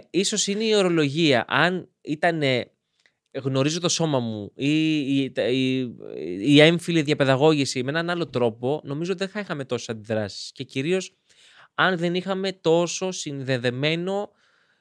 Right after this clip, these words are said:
το σχολείο με την εκκλησία, που η εκκλησία καλώς ή κακώς θέλει να έχει κάποια, ε, πρότυπα διαπαιδαγώγησης ή στεγανά ή να έχει άποψη. Που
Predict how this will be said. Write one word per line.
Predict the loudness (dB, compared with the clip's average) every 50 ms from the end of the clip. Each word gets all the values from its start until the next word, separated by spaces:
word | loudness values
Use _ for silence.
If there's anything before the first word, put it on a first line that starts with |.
| _ _ _
το | -2 -2
σχολείο | -2 0 0 0 0 2 0 -2
με | -2
την | -4 -4 -6
εκκλησία, | -6 -4 -4 -4 -4 -2 -4 -2 -2 0 2 2 2 0 -2 -4 -8 -16 _
που | -6 -4
η | -4
εκκλησία | -4 -4 -4 -4 -4 -2 -4 -4
καλώς | -2 -2 -2 -2 -2 -4
ή | -6
κακώς | -6 -8 -4 -2 -2 -2 -2 -4 -12 _ -20
θέλει | -20 -4 -2 0 0 0 0
να | -2 -2
έχει | -2 -2 -4 -6
κάποια, | -2 -2 -2 -2 -2 -4 -2 -2 -2 -2 -6 -6
ε, | -6 -4 -2 -2 -2 -2 -2 -2 -4 -4 -6 -6 -8 -8
πρότυπα | _ 0 0 0 0 -2 -6 -4 -2 -2 0 0 -2 -4 -6
διαπαιδαγώγησης | -6 -6 -4 -4 -2 -2 -2 -2 -2 -4 -4 -6 -10 -12 -12 -10 -10 -8 -8
ή | -8 -8
στεγανά | -8 -6 -6 -4 -4 -2 -2 -2 -4 -4 -4
ή | -2 -2 -4 -4
να | -4 -6
έχει | -6 -6 -2 -4
άποψη. | -2 -2 -4 -8 -8 -12 -14 -16 -18 _ _ _ _ _ _ _ _ _ _ _ _
Που | -6 -6 -6 -4